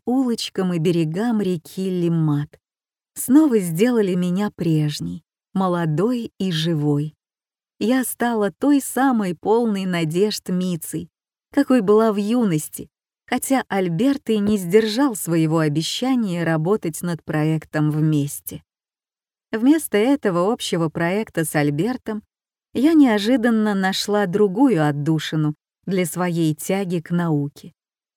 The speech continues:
По счастливому стечению обстоятельств мы обнаружили, что в нашем доме на Муссонштрассе живет выпускник Политехнического института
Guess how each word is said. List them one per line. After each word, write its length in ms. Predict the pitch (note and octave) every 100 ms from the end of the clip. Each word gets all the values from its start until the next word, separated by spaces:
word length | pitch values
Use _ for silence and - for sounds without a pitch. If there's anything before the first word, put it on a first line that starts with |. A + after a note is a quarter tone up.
| _ _
По 100 | -
счастливому 680 | F3 - F3+ G3 G3 E3 D#3+
стечению 720 | D#3 - E3+ - F3 D#3+ D#3 -
обстоятельств 1000 | F3 - - F3 A3+ C4 E3+ C#3+ - - _ _ _ -
мы 220 | B3 C#4
обнаружили, 720 | F#3 E3+ D3 C3+ D3+ A3 A#3+
что 240 | - - F#3+
в 80 |
нашем 500 | G3+ C#4+ - F#3+ E3
доме 360 | D3+ C#3+ D#3+ F#3+
на 260 | F3+ F3 D#3+ _ _ -
Муссонштрассе 1200 | F#3 E3+ - G#3+ A#3 - B3 A#3+ A#3 - A3 - _ _ -
живет 400 | F3 G3+ C#4 D4
выпускник 720 | A3 - E3+ - G3+ C#4+ -
Политехнического 1000 | G#3 F3+ D#3+ E3 F#3+ F3+ D#3+ D#3 D#3+ D3+
института 800 | D3 - - D3+ B3+ D4 -